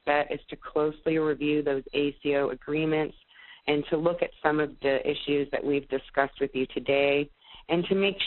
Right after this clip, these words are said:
sure that you're talking with your Medicare beneficiaries about accountable care organizations, whether they're in an A C O or not,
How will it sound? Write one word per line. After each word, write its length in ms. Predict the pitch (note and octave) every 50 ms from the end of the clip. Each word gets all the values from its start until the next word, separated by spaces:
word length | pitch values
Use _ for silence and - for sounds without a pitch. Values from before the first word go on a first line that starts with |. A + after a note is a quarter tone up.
| - -
sure 220 | G3 G3 F#3+ F#3
that 160 | E3+ - -
you're 220 | - D#3 D#3 E3 E3
talking 520 | - - D#3+ D#3 E3+ - - D3 D3 D3
with 100 | C#3+ C3+ -
your 240 | D3 C#3+ D#3 D#3+ D#3+
Medicare 600 | D#3 D#3 D#3 D3+ D3+ - - - C#3+ C#3+ C#3 C#3+
beneficiaries 920 | C#3+ C#3 C#3 C3+ - - D#3 D3+ - - D3+ C#3 C3+ C3+ C3 C3+ C3+ C3 - -
about 400 | - C#3+ - C#3+ D3 D#3 - -
accountable 460 | C#3+ - - C#3 C#3 C#3+ C3+ C3 B2+ - -
care 160 | - D#3 D#3
organizations, 760 | C#3+ C3+ C#3+ C3 B2+ B2 - - A#2+ A#2+ B2 - - A#2+ C3 - - -
whether 340 | C#3 C3+ D3 C#3+ C#3 C#3 - D3
they're 360 | D3 C#3 C#3 C#3 C#3 C#3 - - - - - -
in 140 | - D#3+ E3+
an 120 | F3 F3 F3+
A 200 | F3 F3+ F3 - -
C 120 | - E3+
O 180 | D#3+ D#3+ D#3+ D3+
or 140 | - C3+ C3+
not, 400 | C#3 D3 D3 C3 - - -